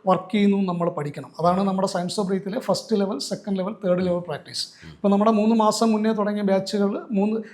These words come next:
Speaker 1: തേർഡ് ലെവലും കംപ്ലീറ്റ് ആയിട്ടുണ്ട്.
Speaker 2: ഈ, ഈ ലെവലുകൾ
Speaker 1: ആ.
Speaker 2: മാറി മാറി വരുന്ന ആളുകൾ.
Speaker 1: അതെ.
Speaker 2: അപ്പോൾ ഇങ്ങനെ ശിഷ്യഗണങ്ങളായിട്ടാണോ ഇവർ വരുന്നത്? അല്ലെങ്കിൽ അടുത്ത, ഇപ്പം അവരൊരു, ആ, മറ്റൊരാളെ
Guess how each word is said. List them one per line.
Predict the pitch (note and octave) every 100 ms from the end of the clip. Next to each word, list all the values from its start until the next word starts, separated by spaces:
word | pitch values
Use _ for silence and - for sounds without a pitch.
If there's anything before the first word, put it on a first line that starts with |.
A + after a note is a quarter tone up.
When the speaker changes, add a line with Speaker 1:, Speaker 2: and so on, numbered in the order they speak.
| - G3+
Speaker 1:
തേർഡ് | G#3+ A3
ലെവലും | G#3 G#3 G3+
കംപ്ലീറ്റ് | E3+ F3 D#3
ആയിട്ടുണ്ട്. | - - - - _ E3
Speaker 2:
ഈ, | D#3+ C#3 A2 G2 -
ഈ | D3+ C#3+
ലെവലുകൾ | A2 A2 B2 B2+ A#2 A2 - A3
Speaker 1:
ആ. | F3 B2+
Speaker 2:
മാറി | G#2+ A2 A2
മാറി | G#2 G2+
വരുന്ന | F#2 F2 E2+
ആളുകൾ. | E2+ D3
Speaker 1:
അതെ. | B2 - - - A#2
Speaker 2:
അപ്പോൾ | A#2
ഇങ്ങനെ | A2 A2+ A2
ശിഷ്യഗണങ്ങളായിട്ടാണോ | A2 A#2 - E3+ C3+ B2 B2 A#2+ A#2 G#2+ F#2+ F2+ E2+
ഇവർ | F#2+ F#2+
വരുന്നത്? | F2+ F2+ E2+ E2
അല്ലെങ്കിൽ | G#2+ G#2+ G#2
അടുത്ത, | G#2+ A2+ A#2+
ഇപ്പം | A2 - - - _ B2+ A#2+ A#2
അവരൊരു, | B2+ D3+ D3 D3+ D3 - -
ആ, | B2 B2
മറ്റൊരാളെ | B2+ B2+ D#3+ C#3 C#3